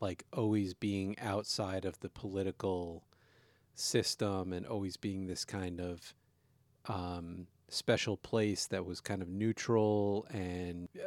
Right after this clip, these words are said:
a vacation place, and rich people went there, and it never had, like, a, a position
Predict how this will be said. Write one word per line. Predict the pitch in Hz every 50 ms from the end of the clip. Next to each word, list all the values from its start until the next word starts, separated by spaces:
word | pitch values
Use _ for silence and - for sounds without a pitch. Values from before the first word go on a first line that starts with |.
| 185
a | - 113
vacation | 92 101 101 90 - - - 120 113 - - - 107 104 95
place, | - - 117 107 104 107 107 98 - - 107
and | 98 90 87 87 85 85 85 92 98 101 110
rich | 110 98 - -
people | - 104 - 104 92
went | 92 101 98 92 -
there, | - 104 98 98 98 95 95 92 87 - - _ _ _ _ _ _ _ _ -
and | 117 101 104
it | 101 104
never | 101 104 101 95 98 -
had, | - 107 101 98 98 92 87 -
like, | 95 95 92 87 - -
a, | 95 92 87 90 90 90 90 -
a | - -
position | - - - 95 87 95 104 98 - - 104 95 95 92 90 87 82